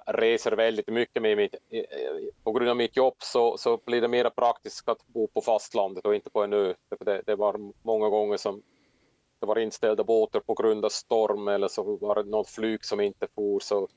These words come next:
det var nog svårt att hålla de här tidsplanerna alltid när man inte riktigt visste. Slipper man iväg och kommer man hem igen.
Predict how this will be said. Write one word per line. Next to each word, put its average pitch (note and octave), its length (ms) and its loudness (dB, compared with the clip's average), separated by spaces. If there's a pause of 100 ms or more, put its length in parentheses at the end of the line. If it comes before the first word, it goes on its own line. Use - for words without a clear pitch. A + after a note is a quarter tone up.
det G#2 60 -12
var A2+ 100 0
nog A#2 100 -2
svårt C3 340 0
att A2+ 80 -6
hålla A#2 280 2
de G#2+ 120 2
här G2+ 120 0
tidsplanerna G2+ 640 0
alltid G2 300 0
när G2 120 0
man G2 120 -2
inte G2+ 200 -4
riktigt G2+ 240 -2
visste. G2+ 360 -2
Slipper - 340 -6
man G#2 140 0
iväg G#2+ 360 2
och G2 100 -4
kommer G#2 220 -2
man G2 180 -2
hem G#2 220 -2
igen. F2+ 220 -8